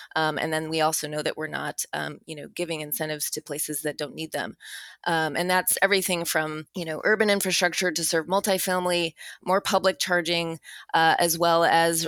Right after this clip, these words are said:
rural and long distance highway charging. Uh, one of the things I would really love for our country to, to double down on is a, you know, cross country, uh, alternative charging infrastructure corridor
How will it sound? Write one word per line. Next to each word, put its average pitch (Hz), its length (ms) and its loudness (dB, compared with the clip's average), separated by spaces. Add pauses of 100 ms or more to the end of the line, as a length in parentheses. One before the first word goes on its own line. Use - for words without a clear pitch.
(120)
rural 185 480 0
and 165 240 -2
long 180 300 -2
distance 190 680 0
highway 190 420 2
charging. - 460 -2 (380)
Uh, 170 260 6
one 180 240 0
of 180 80 2
the 175 100 2
things 165 340 -2 (100)
I 165 100 4
would 165 180 0
really 202 200 2
love 170 260 4
for 175 120 0
our 156 160 4
country 160 400 -6 (120)
to, 160 280 0
to - 140 -6
double 160 280 -2
down 170 280 0
on 160 320 0 (400)
is 175 460 2 (100)
a, 170 420 4 (320)
you 170 80 -4
know, 147 160 -2
cross 190 420 2
country, 175 800 0 (320)
uh, 151 280 2
alternative 185 760 0 (280)
charging 175 520 -2
infrastructure 160 880 0 (260)
corridor 208 800 4